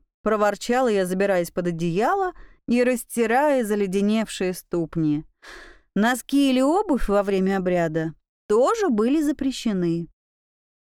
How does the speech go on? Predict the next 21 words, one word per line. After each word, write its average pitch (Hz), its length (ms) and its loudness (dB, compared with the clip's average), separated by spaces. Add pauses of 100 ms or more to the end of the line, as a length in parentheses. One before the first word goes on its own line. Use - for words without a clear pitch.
(420)
"А 233 120 0
я 269 260 0 (160)
пока 190 400 0
развлекусь", 202 1160 -2 (320)
доложил 285 680 2
с - 100 -12
ехидной 277 600 0
улыбочкой 185 640 -2
на 175 120 0
губах. 170 640 -4 (420)
Под 302 180 0
развлечением 277 1080 0
он 262 160 0
подразумевал, 220 840 2
что - 200 -6
будет 214 340 -2
перемещаться 247 880 0
из 196 160 -2
комнаты 202 480 -2
в - 120 -14
комнату 269 680 -2